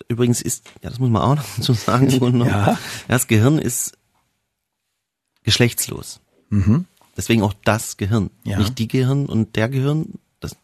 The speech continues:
Speaker 1: eine wichtige Aussage, gerade wenn es um jetzt Beziehungen geht. Es gibt Gehirne. Das Gehirn. Die Hormone machen's dann, <laughs> dass man mehr männlich oder weiblich ist.
Speaker 2: Mhm.
Speaker 1: Oder die Gedanken,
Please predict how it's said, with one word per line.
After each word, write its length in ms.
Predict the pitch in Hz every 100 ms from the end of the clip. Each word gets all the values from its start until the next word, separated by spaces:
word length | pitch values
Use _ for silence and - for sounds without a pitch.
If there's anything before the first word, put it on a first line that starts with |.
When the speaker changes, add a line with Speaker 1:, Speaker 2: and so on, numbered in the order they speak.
| -
Speaker 1:
eine 160 | 110 104
wichtige 300 | 139 123 107
Aussage, 400 | 104 110 117 127
gerade 200 | 101 101
wenn 80 | 98
es 80 |
um 220 | 85 90 87
jetzt 200 | 92 -
Beziehungen 420 | - - 120 123
geht. 220 | 127 143 - - - - - - _ _
Es 140 | 117
gibt 220 | - 131 _ _ -
Gehirne. 420 | 113 95 95 85 - - - - -
Das 260 | 104 113
Gehirn. 380 | - 104 95 87 - _ - - - - _ -
Die 100 | 95
Hormone 460 | 95 107 131 165
machen's 320 | 135 113 110 -
dann, 260 | 101 113 104 - -
<laughs> 180 | 175 143
dass 220 | 127 -
man 120 | 113
mehr 120 | 107
männlich 280 | 98 104 113
oder 160 | 104 98
weiblich 360 | 101 117 127
ist. 240 | 80 - -
Speaker 2:
Mhm. 260 | 104 98 139
Speaker 1:
Oder 200 | 120 113
die 100 | 110
Gedanken, 760 | 107 101 113 147 - 135 131